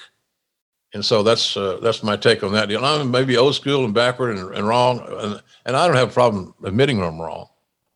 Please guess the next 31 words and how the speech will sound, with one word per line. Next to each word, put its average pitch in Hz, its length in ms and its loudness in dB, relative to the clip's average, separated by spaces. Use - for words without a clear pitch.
I 123 60 2
don't 143 80 4
think 139 140 -2
I'm 107 120 2
wrong 110 240 4
on 87 100 -4
this 90 220 -4
one. - 120 -20
Special 175 480 0
occasions, 165 640 -2
okay. 135 540 -2
If 95 100 -18
it's, 92 160 -14
if 104 80 -6
it's 82 140 -12
done 135 280 2
right 127 300 2
and 113 160 -6
it's 95 160 -8
the 90 180 -12
end 127 200 0
of 110 100 -4
a 95 60 -8
story 123 640 0
or 98 80 -6
the 85 80 -10
beginning 117 460 2
of 117 80 0
a 107 40 -4
story, 113 300 0
something, 98 420 0